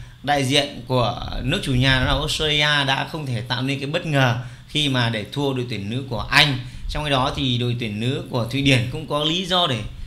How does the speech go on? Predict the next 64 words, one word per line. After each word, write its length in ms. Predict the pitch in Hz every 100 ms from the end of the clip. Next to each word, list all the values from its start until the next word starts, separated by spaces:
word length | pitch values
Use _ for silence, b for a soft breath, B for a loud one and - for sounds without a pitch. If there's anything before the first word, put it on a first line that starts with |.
| B -
để 160 | 117 110
mà 140 | 113
tiếc 300 | - 196 175
nuối 260 | 156 147 170 175
khi 120 | 160
mà 120 | 127
thất 160 | 156 135
bại 200 | 160 123
trước 160 | 170
đội 100 | 147
tuyển 160 | 117 104
nữ 100 | 131
của 100 | 127
Tây 160 | 117 135
Ban 120 | 135
Nha. 360 | 139 135 123 B B -
Tuy 120 | 208
nhiên 200 | 208 202
nhìn 220 | 170 147
về 140 | 127 131
mặt 240 | 127 131 -
bằng 340 | 131 120 123 120
chung 420 | - 240 196 127 120
thì, 460 | - 139 131 117 - B B B -
à, 280 | 120 123 131
đội 140 | 143
tuyển 140 | 131 117
nữ 200 | 165 180
Tây 100 | 170
Ban 140 | 165
Nha 220 | 165 160 147
và 140 | 123
đội 120 | 120 120
tuyển 180 | 110
nữ 120 | 120 123
của 100 | 123
Anh 280 | - 143 139
xứng 280 | - 156 160
đáng 280 | 151 180 254
vào 140 | 147
chơi 220 | 120 147
ở 80 | 127
trận 160 | 117 120
chung 140 | 135
kết 120 | 165 175
bởi 140 | 117
vì 160 | 113 117
họ 220 | 123 127
đã 120 | 143 156
thể 80 | 123
hiện 180 | 120 113
được 200 | 117 -
cái 320 | 110 127 185 B B B -
bản 200 | 120 113
lĩnh 200 | 165 196
của 60 |
một 140 | 117 104
đội 120 | 120
bóng 240 | 120 123
lớn 320 | 135 135 143 -
và 140 | 123
thể 120 | 117 117
hiện 140 |
được 60 | 123